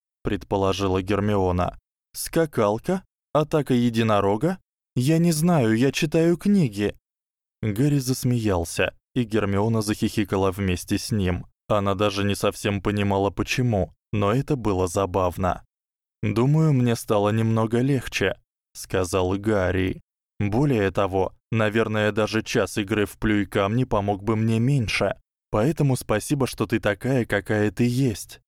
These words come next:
И я в любом случае не позволю никому стереть высшую математику из моей памяти. Лучше я умру». «Что?» воскликнула Гермиона.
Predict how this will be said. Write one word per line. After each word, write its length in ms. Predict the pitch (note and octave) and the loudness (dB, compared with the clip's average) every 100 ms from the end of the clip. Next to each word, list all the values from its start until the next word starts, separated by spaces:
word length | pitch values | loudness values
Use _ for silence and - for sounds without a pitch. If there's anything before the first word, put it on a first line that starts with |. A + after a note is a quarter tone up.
| _ _ | _ _
И 60 | B2+ | -2
я 320 | A2 G#2+ G#2 | 0 2 0
в 80 | G2+ | 0
любом 340 | B2+ C3+ B2 | 0 0 -2
случае 480 | G2 A2 G#2 - A2 | -2 0 0 2 0
не 160 | G#2 G#2 | 0 0
позволю 460 | A2 G2+ G#2+ G#2+ | 0 0 0 0
никому 460 | G#2+ G#2+ G#2 G2 A#2 | 0 0 -2 0 -2
стереть 420 | - A2 G#2+ G#2 | -2 0 0 0
высшую 420 | G#2+ A2 - A2 | 0 -2 0 0
математику 720 | G2+ G2+ A2 G2+ G2+ B2 - G#2+ | 0 -2 -2 -2 -2 -2 -2 0
из 240 | C3 A2 | 0 0
моей 380 | G#2 G#2 A2 G#2 | 0 0 0 0
памяти. 640 | C#3 A#2+ G2 F#2 - G2 - _ | 0 -2 -2 -2 -2 -4 -6 _
Лучше 440 | G#2+ G#2+ C#3+ - E3+ | -2 0 0 0 2
я 160 | D3 | 2
умру». 480 | D3+ D#3+ A2+ F#2 F2 _ _ _ _ - | 2 2 2 0 -2 _ _ _ _ -10
«Что?» 580 | - - - E3 A3 B3 - _ _ | -6 -6 0 2 2 0 -6 _ _
воскликнула 840 | G2+ G2 F#2+ - G2 F#2 G2+ G2 G2 | -6 -2 -2 -2 -4 -2 0 0 0
Гермиона. 840 | G#2 G2+ G#2 G2+ F#2 F2+ F2+ | 0 0 0 2 2 0 -2